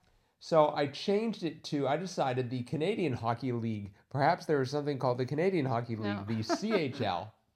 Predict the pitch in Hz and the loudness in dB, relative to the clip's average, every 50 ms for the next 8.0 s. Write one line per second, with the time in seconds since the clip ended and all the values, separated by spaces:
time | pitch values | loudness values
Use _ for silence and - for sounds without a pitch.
0 | - _ _ _ _ _ - 123 120 156 190 233 247 226 185 175 160 139 123 113 | -20 _ _ _ _ _ -8 -2 2 2 4 4 4 2 2 0 0 0 -2 -4
1 | - - - 165 - - 175 135 - 170 156 147 143 131 127 - 151 143 151 156 | -6 -8 -12 -12 -12 -12 -12 -6 -2 -2 -2 0 -2 -4 -4 0 0 0 0 0
2 | 156 - 120 113 95 95 104 113 127 147 156 - - 120 113 104 - _ - 131 | -2 -6 -8 -8 -6 -6 -4 -4 -2 -2 -4 -4 -4 -6 -6 -6 -8 _ -4 -4
3 | 127 127 - 120 113 - - - 107 101 92 87 - 147 151 127 117 104 - - | -4 -4 -6 -10 -12 -10 -10 -8 -6 -6 -6 0 0 2 2 2 0 -4 -6 -10
4 | - _ _ - 120 113 104 110 101 95 - - - - - 113 110 113 139 143 | -18 _ _ 0 0 2 2 2 2 2 0 -4 -10 -4 -2 0 2 4 4 2
5 | 135 107 98 98 - - _ - 202 190 180 170 170 160 165 160 - 120 117 131 | 2 -2 -6 -8 -12 -18 _ -8 -6 -4 -2 -2 -2 -4 -4 -2 -2 2 2 4
6 | 143 143 147 135 120 131 127 113 110 123 123 117 107 113 110 117 131 156 156 - | 4 4 2 2 2 2 0 0 2 2 2 4 4 4 4 4 2 -2 -4 -6
7 | - - 214 180 165 165 165 - 170 120 113 104 104 - - 104 104 101 101 101 | -10 -6 -2 -2 0 0 -2 -4 -4 -4 -4 -2 -4 -4 -4 -4 -2 -2 -4 -4